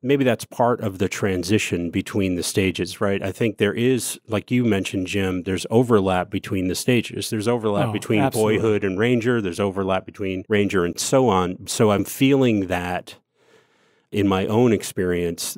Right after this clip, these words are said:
Speaker 1: a little bit of the overlap where instead of just, you know, rushing the field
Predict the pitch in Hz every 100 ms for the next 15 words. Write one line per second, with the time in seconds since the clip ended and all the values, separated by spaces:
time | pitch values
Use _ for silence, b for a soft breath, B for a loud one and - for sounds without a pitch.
0 | - 98 107 131 131 117 107 104 101 101
1 | 98 87 82 85 - 98 98 95 92 92
2 | - 95 - 117 113 117 98 98 90 -
3 | _ 101 92 90 90 101 - 104 92 90
4 | - 120 95 82 82 76